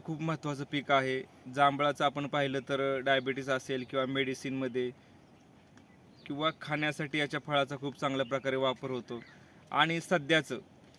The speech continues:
म्हणजे आंबा जे आपण म्हणतो, आंब्यानंतर महत्त्वाचं पीक हे जांभूळ आहे, इन्कमच्या दृष्टीनं खूप महत्त्वाचं पीक आहे. शेतकऱ्यांनी जांभळाची लागवड करावी, परंतु व्हरायटी निवडताना आता जांभळीमध्ये आपण पाहिलं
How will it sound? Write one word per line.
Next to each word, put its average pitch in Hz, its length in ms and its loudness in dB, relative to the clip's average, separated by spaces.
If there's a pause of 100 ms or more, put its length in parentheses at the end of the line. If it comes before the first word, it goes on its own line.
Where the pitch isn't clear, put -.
(120)
म्हणजे 139 360 -2
आंबा 147 600 8 (340)
जे 147 60 2
आपण 143 140 2
म्हणतो, 139 240 -2
आंब्यानंतर 147 720 2 (100)
महत्त्वाचं 147 480 -2
पीक 139 180 -6
हे 147 120 -2
जांभूळ 143 380 4
आहे, 135 120 4
इन्कमच्या 139 420 -4
दृष्टीनं 135 380 -6
खूप - 140 -8
महत्त्वाचं 135 400 -2
पीक 131 220 -4
आहे. 127 180 -4 (480)
शेतकऱ्यांनी 160 540 0
जांभळाची 151 580 4
लागवड 143 280 4
करावी, 131 280 0
परंतु 185 400 2
व्हरायटी 190 380 8
निवडताना 151 480 4
आता 131 120 0
जांभळीमध्ये 170 600 4
आपण 160 260 2
पाहिलं 147 320 0